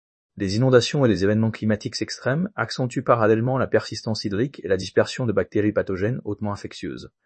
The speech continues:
à l'instar de Leptospira. Face à ces mutations écosystémiques, les autorités vétérinaires observent un déplacement des zones d'endémie traditionnelles vers des régions jusqu'alors épargnées ou tempérées.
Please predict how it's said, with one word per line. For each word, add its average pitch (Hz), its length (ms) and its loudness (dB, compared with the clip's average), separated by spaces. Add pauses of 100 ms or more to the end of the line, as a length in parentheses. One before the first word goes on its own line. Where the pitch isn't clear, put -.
à 92 80 -10
l'instar 107 360 2
de 104 60 2
Leptospira. - 640 -4 (1080)
Face 127 280 0
à - 40 -2
ces - 120 -6
mutations 104 400 -2
écosystémiques, 98 800 -6 (440)
les 104 160 0
autorités 151 360 4
vétérinaires 131 560 4
observent 127 320 2
un 110 60 4
déplacement 131 480 2
des 110 100 4
zones 110 260 0
d'endémie 107 340 2
traditionnelles 107 600 0
vers 95 160 2
des 95 80 0
régions 95 400 -2 (320)
jusqu'alors 127 440 4
épargnées 101 360 2
ou 95 100 -2
tempérées. 90 440 -8